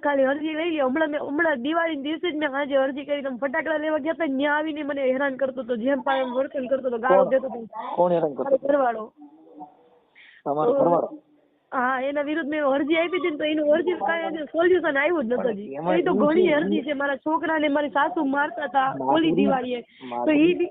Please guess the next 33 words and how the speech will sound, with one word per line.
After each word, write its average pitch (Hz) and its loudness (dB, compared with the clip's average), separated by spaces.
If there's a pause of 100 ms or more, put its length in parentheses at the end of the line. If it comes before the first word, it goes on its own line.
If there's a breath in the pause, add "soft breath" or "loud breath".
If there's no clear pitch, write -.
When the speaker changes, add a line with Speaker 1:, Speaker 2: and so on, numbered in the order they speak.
(160)
Speaker 1:
ઈ 349 8
રેકોર્ડિંગ 370 2
મારી 370 2
પાસે 370 0
આવ્યું 370 2
ને 277 -2
ભાઈ, 294 2
એક 302 0
જ 262 0
મિનિટ. 254 -8
તો 285 -4
ઈ 302 0
રેકોર્ડિંગ 339 0
મેં 311 -4
પોલીસ 339 2
સ્ટેશનમાં 302 0
આપ્યું 320 -4
ને, 285 -2
એના 330 0
વિરુદ્ધ 311 2
અરજી 320 0
લખાવી 339 -2
ને, 277 -6
તો 285 -8
ઈ 294 -6
લોકોએ 302 -6
તોય 311 -2
ઈ 311 0 (320)
એનામાંય 349 0
કાંઈ 285 0
કર્યું 302 0
જ 208 -6
નથી. 220 -6